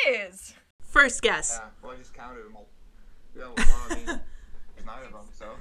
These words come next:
Speaker 1: It's also Love Live, not Love Live. <laughs> Fun fact, I actually cosplay from this anime. I'm the little redheaded girl with the pigtails in my dance group.
Speaker 2: Hell yeah.
Speaker 3: Oh, cool.
Speaker 2: This one's gonna be pretty hard, okay?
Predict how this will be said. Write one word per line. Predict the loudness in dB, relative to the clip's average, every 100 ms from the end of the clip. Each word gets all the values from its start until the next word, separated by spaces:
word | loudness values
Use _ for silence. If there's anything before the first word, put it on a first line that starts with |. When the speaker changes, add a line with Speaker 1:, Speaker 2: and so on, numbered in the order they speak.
| -18 -18 -20 -16
Speaker 1:
It's | -14 -10
also | -8 -8 -10 -12
Love | -10 -10 -10
Live, | -12 -12
not | -14 -16 -14
Love | -16 -16
Live. | -18 -16 -18
<laughs> | -20 _ _ _ _
Fun | -12 -8
fact, | -8 -8 -8
I | -8 -8
actually | -10 -18 -12
cosplay | -10 -10 -10 -12 -12
from | -20
this | -18
anime. | -16 -16 -16 -16 -14
I'm | -14 -10
the | -10
little | -10 -10 -8
redheaded | -8 -8 -12 -12
girl | -14 -14
with | -14
the | -18
pigtails | -20 -20 -20 -20 -18
in |
my | -20 -20
dance | -20 -20
group. | _ -20 _ _ _ -10 -2
Speaker 2:
Hell | -2 -2 -6
yeah. | -10 -12 -12 -14 -16 -20 -20 -18 -16 -18
Speaker 3:
Oh, | -18 -18 -20
cool. | -20 -20 -20 -20 -8
Speaker 2:
This | -6 -4
one's | -4 -4
gonna | -6 -6
be | -6
pretty | -6 -6 -8
hard, | -10 -10
okay? | -10 -8 -8